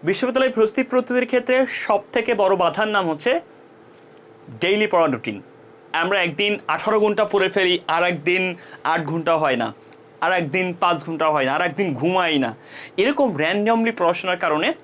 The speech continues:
আমাদের কাজের থেকে দেখা যাচ্ছে ক্ষতিটাই বেশি হয়। হুট করে যখন তুমি ষোলো ঘন্টা পড়াশোনা করছো, আবার ধাম করে তুমি পাঁচ ঘন্টা পড়াশোনা করছো,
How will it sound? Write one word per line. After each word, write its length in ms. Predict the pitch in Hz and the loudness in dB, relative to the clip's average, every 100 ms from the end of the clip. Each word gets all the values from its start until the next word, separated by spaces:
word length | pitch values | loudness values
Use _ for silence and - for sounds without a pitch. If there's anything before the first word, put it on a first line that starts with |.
| - | -6
আমাদের 420 | 143 151 170 175 170 - - | -2 0 2 0 -2 -10 -6
কাজের 360 | 185 170 202 226 | 0 2 2 2
থেকে 300 | 220 233 226 | 2 0 2
দেখা 240 | 180 175 | 0 0
যাচ্ছে 240 | 185 190 233 | 0 0 -2
ক্ষতিটাই 440 | 202 180 175 165 | -4 -2 0 0
বেশি 220 | 135 131 | 0 -2
হয়। 220 | 123 110 98 - - - - - | -4 -4 -6 -16 -20 -20 -20 0
হুট 180 | 233 233 | 0 2
করে 180 | 233 208 | 2 2
যখন 300 | - 220 214 | 2 -2 -2
তুমি 160 | 214 | -2
ষোলো 220 | 208 196 | 0 0
ঘন্টা 180 | 202 202 | 2 0
পড়াশোনা 320 | 196 190 214 | 0 -2 -2
করছো, 380 | 214 214 269 220 - - | 0 0 2 0 -2 -4
আবার 260 | 165 180 | 0 0
ধাম 240 | 156 190 226 | 2 0 2
করে 200 | 214 214 | 0 2
তুমি 200 | 190 185 | 0 0
পাঁচ 180 | 180 156 | 0 0
ঘন্টা 180 | 156 156 | -2 0
পড়াশোনা 280 | 147 139 135 | -2 -2 -4
করছো, 320 | 120 - | -4 -4